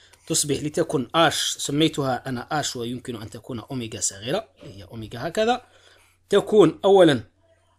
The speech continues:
تنتمي إلى المستوي بي، معناه تحقق معادلته، وتنتمي إلى الدالتا، معناه تحقق تمثيله الوسيطي. ما معنى تحقق؟ معناه، آه، هذه الأش-، هذه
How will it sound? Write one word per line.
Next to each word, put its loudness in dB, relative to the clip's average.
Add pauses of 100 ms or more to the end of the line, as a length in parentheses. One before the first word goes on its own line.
(360)
تنتمي 2
إلى 0
المستوي 4
بي، 0
معناه -6
تحقق -10
معادلته، -2 (480)
وتنتمي 2
إلى 2
الدالتا، -2
معناه 2
تحقق -8
تمثيله -2
الوسيطي. 0
ما -2
معنى 0
تحقق؟ -6
معناه، 0 (420)
آه، -4 (120)
هذه 4 (240)
الأش-، -6
هذه -2